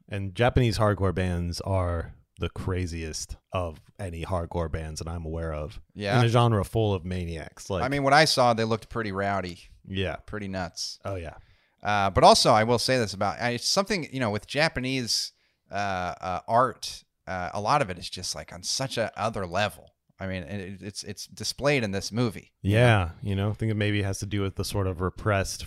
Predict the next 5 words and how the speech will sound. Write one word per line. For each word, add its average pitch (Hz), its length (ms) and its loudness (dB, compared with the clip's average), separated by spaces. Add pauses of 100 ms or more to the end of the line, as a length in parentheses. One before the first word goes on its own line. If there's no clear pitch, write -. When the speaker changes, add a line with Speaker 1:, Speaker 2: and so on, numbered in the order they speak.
(140)
Speaker 1:
formal 98 540 2
culture, 92 640 0 (120)
you 95 140 -2
know? 87 340 -2
Speaker 2:
Right. 101 300 0